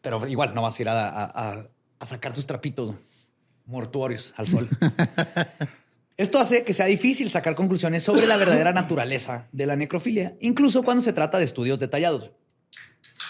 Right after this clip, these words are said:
Speaker 1: El D S M cuatro, güey, no tiene una gran definición de la necrofilia ni siquiera, güey.
Speaker 2: Ujú.
Speaker 1: Está simplemente clasificada como una de las varias parafilias poco comunes, güey.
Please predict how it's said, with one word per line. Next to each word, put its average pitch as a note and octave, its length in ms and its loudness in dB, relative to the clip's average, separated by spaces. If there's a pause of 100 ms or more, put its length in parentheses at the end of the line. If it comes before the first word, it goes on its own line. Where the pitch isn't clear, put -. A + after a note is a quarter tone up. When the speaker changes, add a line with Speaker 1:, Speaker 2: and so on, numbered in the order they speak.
(120)
Speaker 1:
El E3 260 2
D G3+ 140 4
S A3 240 4
M A3+ 220 2
cuatro, A3+ 320 -2
güey, D3 180 -2 (140)
no D#3+ 160 0
tiene E3 200 0
una F3 300 0
gran D#3 240 0
definición D3 480 0
de D3+ 60 0
la D3 80 -2
necrofilia C#3+ 420 -4
ni C3+ 80 -2
siquiera, A#2+ 280 -10 (240)
güey. A2+ 120 -2
Speaker 2:
Ujú. G2+ 120 0 (180)
Speaker 1:
Está D#3 240 0
simplemente F3+ 580 2
clasificada D#3+ 580 0
como C#3+ 140 0
una D3+ 80 2
de D#3+ 80 2
las C#3+ 80 0
varias C3+ 260 0
parafilias F3 760 -2
poco D#3+ 320 -6
comunes, C#3 460 0
güey. G#2 120 -16